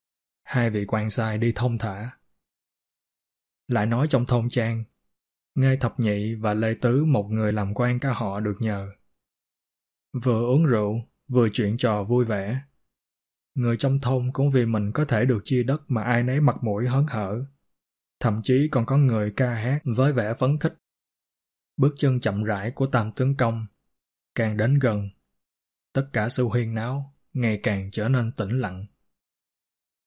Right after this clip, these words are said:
Tam Tướng Công nhớ lại những chuyện đã xảy ra trong mấy chục năm qua. Không nén nổi lắc đầu một cách đau khổ.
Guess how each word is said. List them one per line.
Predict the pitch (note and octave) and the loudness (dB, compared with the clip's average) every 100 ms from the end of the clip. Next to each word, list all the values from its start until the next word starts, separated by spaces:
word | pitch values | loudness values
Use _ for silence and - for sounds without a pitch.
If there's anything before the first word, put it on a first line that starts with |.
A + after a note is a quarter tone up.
| _ _ _ _ - | _ _ _ _ -2
Tam | B2 A#2 | -2 0
Tướng | C3 D3 | 2 2
Công | C3+ A2 G#2+ | 0 -2 -4
nhớ | G#2+ A#2+ | -2 0
lại | C#3+ A2 | 2 0
những | G2+ C3+ | 0 0
chuyện | C3+ G2 G2+ | 0 -4 -6
đã | A2+ | -4
xảy | A#2 G#2+ | -4 -4
ra | A#2+ A#2 G#2+ | -2 -4 -4
trong | - A2+ | -4 -2
mấy | B2 C3+ | -2 -2
chục | - A#2 | -4 -4
năm | A2 | -4
qua. | A2 A2 G#2 - _ _ _ _ _ _ _ _ _ _ | -2 -2 -4 -10 _ _ _ _ _ _ _ _ _ _
Không | - A#2+ A#2 | -4 -2 0
nén | B2 D3 | 0 2
nổi | G#2 G2 B2 | 0 -2 -2
lắc | C3+ C#3+ | -2 0
đầu | A#2+ G2+ F#2 | 0 -2 -2
một | G2 F#2 | -6 -4
cách | - C#3 | -4 -2
đau | A#2+ A2 | -2 -2
khổ. | - F#2+ G2 B2+ | -4 -6 -6 -8